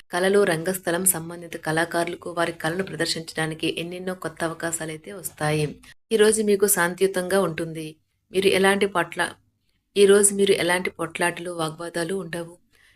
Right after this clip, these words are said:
ఎటు చూసినా కూడా కేవలం ప్రేమే ఉంటుంది. ఈ రోజు మీ ఆరోగ్య పరిస్థితి చక్కబరుచుకోవడానికి ప్రోత్సాహం లభిస్తుంది. మీరు పర్యావరణానికి సంబంధించి మదుపు చేసి తప్పక లబ్ధిని పొందుతారు. మీకు ఒంటరిగా అనిపించినప్పుడు మీ కుటుంబ సహాయం తీసుకోండి.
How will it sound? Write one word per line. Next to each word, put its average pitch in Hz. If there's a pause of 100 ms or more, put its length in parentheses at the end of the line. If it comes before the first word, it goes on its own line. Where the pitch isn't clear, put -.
(140)
ఎటు 202
చూసినా 196
కూడా 185
కేవలం 175
ప్రేమే 170
ఉంటుంది. 160 (540)
ఈ 220
రోజు 208
మీ 196 (100)
ఆరోగ్య 190
పరిస్థితి 185
చక్కబరుచుకోవడానికి 175
ప్రోత్సాహం 175
లభిస్తుంది. 160 (480)
మీరు 220
పర్యావరణానికి 190
సంబంధించి 170
మదుపు 165
చేసి -
తప్పక -
లబ్ధిని 170
పొందుతారు. 160 (460)
మీకు 208
ఒంటరిగా 196
అనిపించినప్పుడు 175
మీ 180
కుటుంబ 185
సహాయం 175
తీసుకోండి. 160